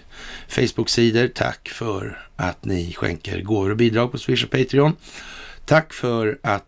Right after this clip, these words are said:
ni fördjupar er på karlnorberg punkt se, och tack för att ni följer Telegramtjänsten.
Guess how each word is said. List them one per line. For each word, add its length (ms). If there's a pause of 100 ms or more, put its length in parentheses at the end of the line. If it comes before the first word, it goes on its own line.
ni 520
fördjupar 560
er 100
på 280
karlnorberg 500
punkt 300 (140)
se, 240
och 320 (380)
tack 280
för 240
att 220
ni 80
följer 540 (500)
Telegramtjänsten. 1120